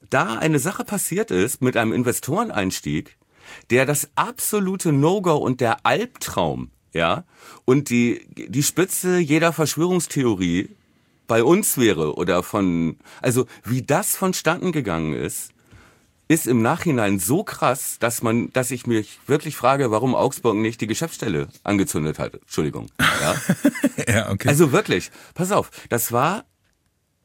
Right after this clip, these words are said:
Speaker 1: vor ein paar Jahren und das ist alles rausgekommen im Zuge dieses Pepi-Deals.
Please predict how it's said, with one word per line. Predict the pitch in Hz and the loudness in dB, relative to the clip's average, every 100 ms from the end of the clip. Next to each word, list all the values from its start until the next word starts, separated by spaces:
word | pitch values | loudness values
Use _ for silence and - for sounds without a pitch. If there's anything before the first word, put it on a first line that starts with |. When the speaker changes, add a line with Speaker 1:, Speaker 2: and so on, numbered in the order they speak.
| _ - | _ -4
Speaker 1:
vor | 151 | -2
ein | |
paar | 151 143 | 2 2
Jahren | 156 | 2
und | 143 | 0
das | 139 | -2
ist | 147 | -4
alles | - 160 - | -2 -2 0
rausgekommen | 113 175 - 214 - 139 120 127 | 0 0 -2 -8 -6 -2 0 0
im | 92 123 | 0 -2
Zuge | - 175 160 143 | -2 -2 0 0
dieses | 143 135 - | -2 -4 -6
Pepi-Deals. | - 220 - 147 92 73 - _ - 101 82 65 - - | -4 -6 -4 0 0 -2 -8 _ -4 0 0 0 -6 -8